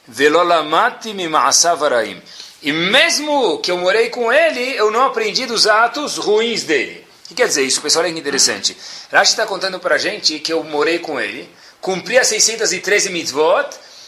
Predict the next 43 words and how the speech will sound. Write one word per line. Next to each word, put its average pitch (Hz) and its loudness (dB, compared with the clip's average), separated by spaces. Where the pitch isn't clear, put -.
e 180 -6
mesmo 247 0
assim 240 -2
eu 262 0
não 247 2
aprendi 220 -2
dos 214 -4
atos 233 0
ruins 196 -4
dele. 101 -6
Do 127 -6
Rashi, 143 0
claramente 160 -2
dá 151 0
pra 151 -6
entender 151 -8
que 170 -10
uma 147 -4
pessoa 156 -2
é - -2
capaz 151 0
de 131 -6
morar 131 0
com 131 -10
outro, 98 -12
tudo 110 -12
bem, 104 -8
se - -6
ele 98 -14
é - -14
esperto, 120 -2
ele 95 -16
consegue 107 -8
cumprir 107 -10
as 98 -10
mitzvot, 110 -8
mesmo 113 -12
que 113 -10
a - -10
pessoa 107 -10
é 104 -10
um 104 -10
rachá, 135 -2